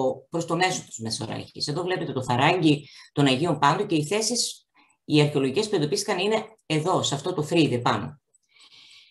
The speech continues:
Ε, σε μία από αυτές τις θέσεις, στη θέση εφτά, ανασκάφθηκε ένα ασυνήθιστο, ε, κτίριο χωρίς γωνίες.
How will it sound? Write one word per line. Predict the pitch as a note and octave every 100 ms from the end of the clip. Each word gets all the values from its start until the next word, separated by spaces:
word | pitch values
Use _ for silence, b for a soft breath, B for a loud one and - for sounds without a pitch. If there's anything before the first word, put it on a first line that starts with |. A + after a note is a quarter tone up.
| b
Ε, | - F#3 F#3 F3+
σε | - G3
μία | A3 D#4+
από | C#4+
αυτές | - B3
τις | - -
θέσεις, | E3+ D3 B2 D#3
στη | D#3+
θέση | D3 G3 F#3+
εφτά, | C#3+ - C3
ανασκάφθηκε | D3+ A2 D#3+ - A3+ - A3 G#3+
ένα | A3+
ασυνήθιστο, | - D#3 G3 A3+ A3+ B3 B3+ B3 -
ε, | E3+ D#3+
κτίριο | - G3 A#3
χωρίς | - F3 G3+
γωνίες. | E3+ D#3+ D3 F#2+ - -